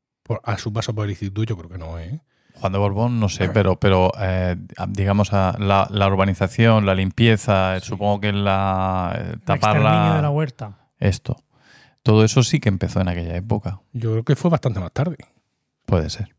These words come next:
Speaker 1: Quiero decir que yo, yo recuerdo estar yo ya en la universidad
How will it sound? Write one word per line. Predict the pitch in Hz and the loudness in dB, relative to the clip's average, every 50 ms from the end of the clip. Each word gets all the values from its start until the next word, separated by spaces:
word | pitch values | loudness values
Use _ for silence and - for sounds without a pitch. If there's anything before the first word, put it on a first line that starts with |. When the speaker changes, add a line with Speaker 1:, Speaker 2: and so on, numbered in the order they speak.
| _ _ _ | _ _ _
Speaker 1:
Quiero | - 139 | -2 0
decir | - 143 135 | 2 2 0
que | - 123 117 | 2 2 4
yo, | 127 135 139 - - | 4 2 2 0 -4
yo | 143 123 139 143 | -2 2 2 4
recuerdo | 135 151 165 156 151 170 170 170 165 170 165 151 139 - _ _ _ _ _ _ _ _ | 4 4 2 2 4 4 4 6 6 4 2 2 0 -4 _ _ _ _ _ _ _ _
estar | - 131 - - 156 143 135 | -2 -2 0 0 -2 -2 0
yo | 131 151 143 | 0 0 2
ya | 139 147 143 | 4 4 4
en | 147 143 | 4 4
la | 143 139 | 4 2
universidad | 135 135 127 123 123 120 117 - - - 120 113 117 127 170 202 | 2 2 2 2 0 0 0 -2 -2 -2 0 0 2 0 0 -2